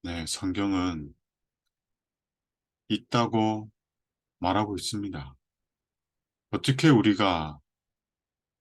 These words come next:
하나님의 말씀에 불순종하여 성령을 떠나시게 하며 예수 그리스도의 그 구속의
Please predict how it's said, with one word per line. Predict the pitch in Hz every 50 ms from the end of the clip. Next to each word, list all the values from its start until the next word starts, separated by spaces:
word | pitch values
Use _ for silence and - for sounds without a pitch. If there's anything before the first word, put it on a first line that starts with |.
| _ _ _ _ _ _ _ _ _ _
하나님의 | - 127 123 120 120 117 113 110 107 110 110 107 107 107 104 104 101 101 98 98 98 98 98 _ _ _ _ _ _
말씀에 | - 82 82 87 90 92 92 - - 110 104 98 95 92 87 82 - _ _ _ _ _ _ _ _ _ _ -
불순종하여 | - 110 110 104 - - 120 113 101 101 95 87 85 90 87 85 82 82 82 80 82 - _ _ _ _ _ _ _
성령을 | - - - - - 104 104 104 107 110 110 110 110 104 95 - -
떠나시게 | 117 120 117 120 117 117 - - - 104 - 113 113
하며 | 110 104 - 92 82 82 82 80 76 73 73 - _ _ _ _ _ _ - - - _ -
예수 | 92 98 101 104 101 - - - - 120 110 113
그리스도의 | - 110 110 113 - - - 120 113 107 101 98 95 92 90 - _ _ _ _ _ _ _ _ _ _
그 | - - 127 123 120 120 123 123 - _ _ _
구속의 | - - 139 135 131 - 131 120 110 98 107 107 104 101 101 98 95 90 90